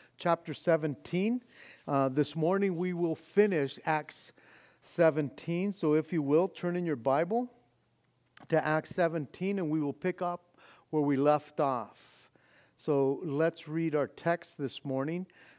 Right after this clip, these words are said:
We will read from verse twenty-two to the end of the chapter. So here we go. Verse twenty-two of Acts seventeen. Then Paul stood in the midst of the Areopagus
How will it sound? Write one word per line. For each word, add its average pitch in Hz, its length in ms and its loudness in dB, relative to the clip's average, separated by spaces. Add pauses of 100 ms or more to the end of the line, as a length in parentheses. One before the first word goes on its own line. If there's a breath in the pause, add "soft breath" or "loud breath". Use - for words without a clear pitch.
We 143 120 0
will 139 140 4
read 151 300 2
from 147 180 -2
verse 156 380 -2 (480)
twenty-two 180 960 -4 (640 soft breath)
to 190 160 -2
the 165 240 4
end 160 120 2
of 147 120 0
the 143 80 0
chapter. - 720 -4 (800 loud breath)
So 127 240 -4
here 165 260 2
we 175 160 0
go. 123 580 2 (1900 loud breath)
Verse 170 200 0
twenty-two 180 540 -2
of 120 120 -2
Acts 143 260 0
seventeen. 135 880 -4 (180)
Then 139 300 0
Paul 202 400 -2
stood 139 640 0 (460 soft breath)
in 156 140 0
the 147 80 2
midst 156 560 2
of 147 180 -2
the 143 220 0
Areopagus 156 1200 -2